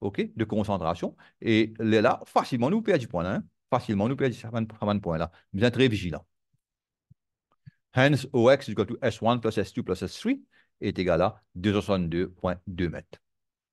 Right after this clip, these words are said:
Bon, papier quatre, version deux,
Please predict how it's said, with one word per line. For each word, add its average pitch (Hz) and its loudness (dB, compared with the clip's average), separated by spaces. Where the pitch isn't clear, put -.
Bon, 104 -2
papier 135 4
quatre, 233 2
version 123 4
deux, 147 4